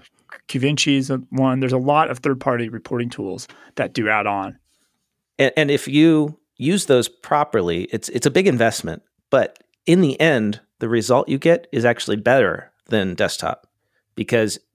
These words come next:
Speaker 2: those apps do a lot more than what you can get from Statement Writer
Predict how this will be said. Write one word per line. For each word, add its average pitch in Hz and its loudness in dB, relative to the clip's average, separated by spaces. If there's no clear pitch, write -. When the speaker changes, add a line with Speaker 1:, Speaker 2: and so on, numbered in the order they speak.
Speaker 2:
those 135 2
apps 107 0
do 107 -2
a - 0
lot 107 2
more 110 2
than 101 -2
what 104 -2
you 101 -8
can 104 -6
get 95 -4
from 98 0
Statement 98 -2
Writer - -6